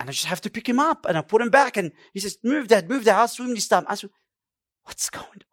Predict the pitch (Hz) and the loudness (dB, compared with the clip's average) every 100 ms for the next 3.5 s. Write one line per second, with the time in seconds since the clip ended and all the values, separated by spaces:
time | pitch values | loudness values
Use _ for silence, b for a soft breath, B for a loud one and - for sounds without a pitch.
0 | - 320 392 403 - _ _ _ _ _ | -10 -2 -2 -2 -6 _ _ _ _ _
1 | _ _ _ _ _ _ _ _ _ - | _ _ _ _ _ _ _ _ _ -2
2 | 180 180 240 262 220 233 226 165 285 247 | 0 6 8 10 8 6 2 2 4 6
3 | 185 202 220 240 | 6 6 4 -2